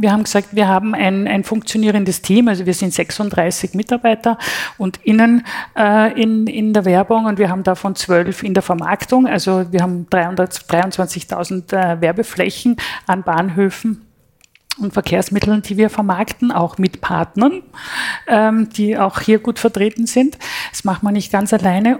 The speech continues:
Und der Rest, also rund vierundzwanzig, äh, äh, Kollegen und Kolleginnen, arbeiten quasi in den Teams Event, Grafik, Producing, Kampagnenmanagement, Sponsoring.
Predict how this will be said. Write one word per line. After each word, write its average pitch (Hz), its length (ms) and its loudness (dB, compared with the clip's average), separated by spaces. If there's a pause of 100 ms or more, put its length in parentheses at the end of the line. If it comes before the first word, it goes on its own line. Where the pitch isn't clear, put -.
Und 214 560 -2
der 190 120 4
Rest, 175 320 2
also 190 200 0
rund 190 220 -2
vierundzwanzig, 196 880 -2
äh, - 20 2
äh, 185 920 2 (500)
Kollegen 185 320 0
und 185 160 -4
Kolleginnen, 185 540 2 (260)
arbeiten 185 560 0
quasi 180 520 0 (260)
in 202 120 0
den 196 160 0
Teams 185 520 -2
Event, 180 640 0 (200)
Grafik, 175 600 -2
Producing, 185 880 0 (220)
Kampagnenmanagement, 170 1300 -2
Sponsoring. 175 640 -2